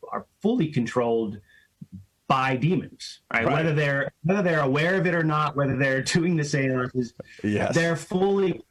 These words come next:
Speaker 1: controlled. They've given themselves over in a way that, um, the average person, when they're, even when they're struggling with sin, hasn't given themselves fully over, right?
Speaker 2: Yeah. Amen. Amen. Now we have,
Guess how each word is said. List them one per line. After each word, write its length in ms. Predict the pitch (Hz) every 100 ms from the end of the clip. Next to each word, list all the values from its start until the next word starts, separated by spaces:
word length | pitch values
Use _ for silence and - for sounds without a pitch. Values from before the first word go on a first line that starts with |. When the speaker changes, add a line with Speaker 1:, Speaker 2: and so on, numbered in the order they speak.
| -
Speaker 1:
controlled. 380 | - 131 123 123
They've 200 | 143 123
given 320 | 180 190 190
themselves 540 | 170 151 156 139 117
over 400 | 131 131 113 113
in 200 | - 127
a 40 | 123
way 220 | 131 127
that, 240 | 120 120 - - _ _
um, 420 | - 113 110 107 - _ _ _ _ 113
the 200 | 156 151
average 380 | 151 147 147 -
person, 420 | 160 156 139 120
when 120 | 120
they're, 240 | 123 123 123
even 220 | 143 131
when 100 | 123
they're 80 | 113
struggling 420 | - 123 117 113
with 120 | 107
sin, 300 | - 143 113
hasn't 360 | 110 117 113 110
given 240 | 127 117
themselves 500 | 117 110 117 110 101
fully 360 | - 113 113 104
over, 320 | 104 101 104
right? 260 | 104 104
Speaker 2:
Yeah. 280 | 104 101 78 - -
Amen. 400 | 107 101 107 92 - _
Amen. 360 | 104 101 107 95 - - -
Now 60 | 165
we 80 |
have, 240 | 190 240